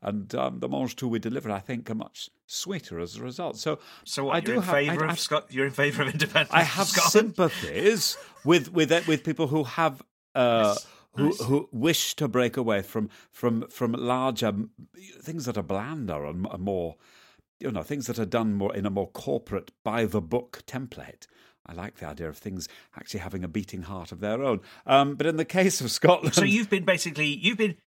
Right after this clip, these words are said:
Speaker 2: you've been disrupting the Monge two industry,
Speaker 1: Well, we
Speaker 2: is that what you're
Speaker 1: have,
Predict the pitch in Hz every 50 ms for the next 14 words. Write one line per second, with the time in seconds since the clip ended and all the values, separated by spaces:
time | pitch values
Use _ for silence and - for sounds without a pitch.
0 | _ _ _ - 208 226 240 220 170 156 175 - - - 226 220 - - - 170
1 | 170 170 160 160 160 160 156 151 143 - - - 196 202 175 214 202 208 - 277
2 | 269 262 285 240 - - 269 294 320 302 233